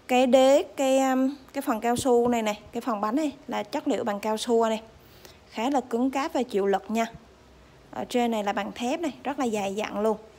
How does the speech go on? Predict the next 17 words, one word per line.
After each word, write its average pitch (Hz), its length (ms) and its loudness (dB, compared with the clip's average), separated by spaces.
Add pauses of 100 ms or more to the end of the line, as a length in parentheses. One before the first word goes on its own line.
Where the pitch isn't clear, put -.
(2500)
Đấy. 202 120 -10 (840)
Trơn 226 240 0
tru 226 220 2
nha. 220 200 -2 (1900)
Đây. 190 200 -14 (680)
Cái 214 100 -10
bi 220 220 -2
của 196 80 -8
nó 196 220 -10
trong 233 180 -8
này 202 120 -8
hoạt 196 160 -12
động 196 300 -10 (540)
ngon 202 200 -6
lành 190 140 -6
anh 196 140 -8
em. 196 80 -6